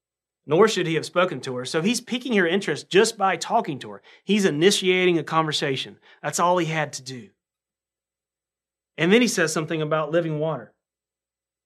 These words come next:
which she has no idea what he's talking about at this moment.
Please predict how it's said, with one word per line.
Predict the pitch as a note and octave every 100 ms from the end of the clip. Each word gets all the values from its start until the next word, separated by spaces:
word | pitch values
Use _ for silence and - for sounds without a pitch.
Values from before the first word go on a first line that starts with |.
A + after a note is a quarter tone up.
| _ _ _ _ _ _ _ _ _ _ _ _ _
which | D3
she | - G#3+
has | G3 C#3
no | D#3+ E3
idea | D#3 D3+
what | C#3 B2+
he's | A#2
talking | D3 C3 A#2
about | A2 G#2+
at | G2+
this | A2+
moment. | A2 F#2 F#2